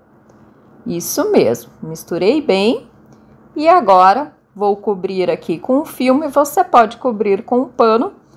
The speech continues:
e leva à geladeira por pelo menos uma hora. Aqueci aqui um fio de óleo com uma colherinha de café de açúcar, que eu deixei dourar. E agora, após uma hora,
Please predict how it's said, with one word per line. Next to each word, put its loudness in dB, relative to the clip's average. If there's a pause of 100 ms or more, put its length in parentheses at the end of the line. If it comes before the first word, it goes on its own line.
(240)
e -4
leva 4
à 2
geladeira 0
por -2
pelo -2
menos -4
uma 4
hora. 0 (680)
Aqueci 0
aqui 2
um 2
fio -4
de -4
óleo 4
com -10
uma 0
colherinha -2
de -14
café 0
de -4
açúcar, -2 (220)
que -8
eu -2
deixei -4
dourar. 2 (840)
E -6
agora, 4 (320)
após -4
uma 2
hora, 2